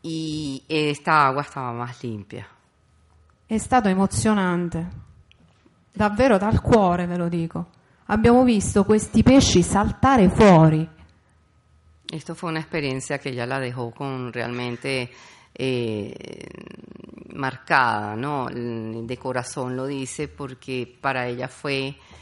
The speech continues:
Speaker 1: eh, ver estos peces saltando, no lo podía creer.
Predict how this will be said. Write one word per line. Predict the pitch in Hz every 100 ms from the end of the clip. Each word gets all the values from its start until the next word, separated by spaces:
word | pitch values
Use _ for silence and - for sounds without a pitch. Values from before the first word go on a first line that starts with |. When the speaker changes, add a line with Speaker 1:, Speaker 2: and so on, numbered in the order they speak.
| - _ -
Speaker 1:
eh, | 143 139 127 120 110 - -
ver | 143 143 135
estos | - 170 - - -
peces | 170 147 - 156 147
saltando, | - 143 127 - 135 123 123 127 131 131 - -
no | 139 123 123 123 131
lo | 127
podía | 139 123 117
creer. | - 127 110 110